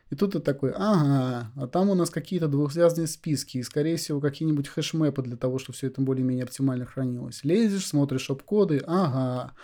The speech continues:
а мы, оказывается, для того, чтобы вернуть переменную из функции, зачем-то создаём ещё одну переменную, записываем туда данные, а потом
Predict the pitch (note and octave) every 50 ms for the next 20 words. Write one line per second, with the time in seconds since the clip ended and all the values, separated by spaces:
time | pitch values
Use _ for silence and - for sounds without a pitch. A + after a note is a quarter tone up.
0 | - - - - C3 C3+ D#3+ F#3+ G3 F3+ E3+ - F3+ E3+ D#3+ D#3+ D3 C#3+ C#3 -
1 | C#3+ B2+ C3+ C#3 C#3 D3 D3+ D#3 C#3+ - - B2 B2 C3 C#3+ D3 D3+ C#3 C#3 -
2 | C#3 C#3 D3 D#3 D3+ C3+ B2 B2 B2 B2+ - - - B3 D4 C4+ - - - C3
3 | A#2+ - - - - - - _ - C3 B2+ B2+ - G3+ G3 - - - - C#3
4 | B2+ D3 D#3+ E3+ F#3 G3+ G3+ G3+ - C4+ A3+ D3+ C3+ C3 B2+ - C#3 C3 C#3 E3
5 | G3 A3+ A3 E3+ C#3 A#2+ A2+ B2+ C3 C3 - F3 - - C#3 B2+ A#2+ - B2 B2
6 | B2+ A#2+ A#2+ - G3 A3+ A3 F#3 C3+ A#2+ - - C3+ - C3+ B2+ - F3 F3+ E3+